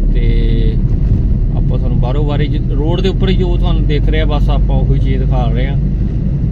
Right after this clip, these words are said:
ਤੇ already ਤੇ ਬਾਕੀ ਅਸੀਂ ਪਿੰਡਾਂ ਵਿੱਚ ਨੂੰ ਨਹੀਂ ਜਾਣਾ ਹੈਗਾ ਫਿਲਹਾਲ। ਤੇ ਫਿਰ ਕਿਤੇ ਮੌਕਾ ਮਿਲਿਆ ਤਾਂ ਤੂੰ ਜ਼ਰੂਰ ਪਿੰਡ ਵੀ ਦਿਖਾ ਦਾਂਗੇ। ਇੱਕ ਇੱਥੋਂ, ਇੱਕ ਇੱਥੋਂ ਇੱਕ ਸੱਜੇ ਹੱਥ ਨੂੰ ਜਾਂਦਾ ਜੀ ਗੇਟ ਪਿੰਡ ਚੱਗਰਾਂ ਦਾ। ਇਹ ਤੋਂ ਗਾਹਾਂ ਪਿੰਡਾਂ ਨੂੰ ਹੋਰ ਵੀ ਲਿੰਕ, ਅਹ, ਸੜਕਾਂ ਨਿਕਲਦੀਆਂ ਆ।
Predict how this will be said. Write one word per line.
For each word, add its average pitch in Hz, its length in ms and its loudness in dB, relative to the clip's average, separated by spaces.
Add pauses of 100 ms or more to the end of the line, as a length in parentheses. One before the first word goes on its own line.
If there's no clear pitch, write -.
(120)
ਤੇ 139 160 -2
already 131 520 -2
ਤੇ 147 60 -2
ਬਾਕੀ - 380 -2
ਅਸੀਂ - 160 -2
ਪਿੰਡਾਂ 127 340 -2
ਵਿੱਚ 127 200 -2
ਨੂੰ 131 320 0
ਨਹੀਂ 127 200 -2
ਜਾਣਾ - 240 -2
ਹੈਗਾ - 240 -2
ਫਿਲਹਾਲ। - 480 -2 (680)
ਤੇ - 60 -2
ਫਿਰ - 220 -2
ਕਿਤੇ - 200 -2
ਮੌਕਾ 123 400 0
ਮਿਲਿਆ - 220 2
ਤਾਂ 139 140 0
ਤੂੰ - 300 0
ਜ਼ਰੂਰ 170 320 0
ਪਿੰਡ - 260 -2
ਵੀ 151 140 -2
ਦਿਖਾ 151 260 -2
ਦਾਂਗੇ। 143 240 -4
ਇੱਕ 151 180 -2
ਇੱਥੋਂ, 165 340 -2
ਇੱਕ - 480 -4
ਇੱਥੋਂ 165 260 -4
ਇੱਕ 165 160 -4
ਸੱਜੇ 147 300 -4
ਹੱਥ 147 200 -4
ਨੂੰ 147 120 -4
ਜਾਂਦਾ 143 300 -4
ਜੀ 156 120 -4 (100)
ਗੇਟ 127 260 -2 (520)
ਪਿੰਡ 139 180 -4
ਚੱਗਰਾਂ 143 500 -4
ਦਾ। 156 120 -4 (480)
ਇਹ - 60 -2
ਤੋਂ - 180 -2
ਗਾਹਾਂ 170 220 -2
ਪਿੰਡਾਂ - 320 -2
ਨੂੰ 143 100 -2
ਹੋਰ 147 280 0
ਵੀ - 200 0
ਲਿੰਕ, 139 320 0
ਅਹ, 131 420 0
ਸੜਕਾਂ 135 360 0
ਨਿਕਲਦੀਆਂ 151 600 0
ਆ। - 40 -2